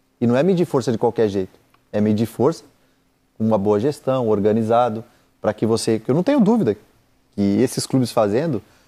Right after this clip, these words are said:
você pega a Grêmio, o Inter, é, você pega os times do Nordeste, todo mundo vai vir atrás, porque o futebol brasileiro, ele é rico em todos os aspectos.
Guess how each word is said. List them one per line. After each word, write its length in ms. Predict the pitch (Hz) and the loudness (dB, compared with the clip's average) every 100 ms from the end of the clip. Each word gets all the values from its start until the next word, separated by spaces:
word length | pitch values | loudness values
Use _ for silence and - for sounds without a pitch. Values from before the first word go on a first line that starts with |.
| _ _ | _ _
você 120 | - - | -8 -2
pega 280 | 113 113 | 0 2
a 40 | 110 | 2
Grêmio, 360 | 101 117 107 | 2 0 0
o 60 | 98 | 0
Inter, 380 | 107 110 95 92 - _ _ - | 0 -2 -4 -6 -10 _ _ -4
é, 160 | 95 | -2
você 160 | 98 107 | 0 -2
pega 200 | 120 117 | 0 0
os 60 | 107 | 0
times 200 | 120 117 | 0 2
do 60 | |
Nordeste, 420 | 117 107 110 110 | 2 2 2 0
todo 160 | - 190 | -2 0
mundo 160 | 214 208 | 2 2
vai 140 | 185 | 0
vir 80 | 196 | 0
atrás, 400 | 214 117 147 - | -2 -2 -2 -6
porque 140 | - | -10
o 20 | 107 | -6
futebol 400 | - 107 127 151 | -2 2 2 0
brasileiro, 800 | 147 117 123 107 107 160 120 - _ _ - | 0 0 2 0 0 0 -2 -6 _ _ -4
ele 120 | 107 | 0
é 40 | 131 | 2
rico 220 | 120 160 | 0 -2
em 40 | 160 | -2
todos 220 | 160 180 | -2 0
os 40 | 151 | -2
aspectos. 420 | - 98 - | 0 -2 -4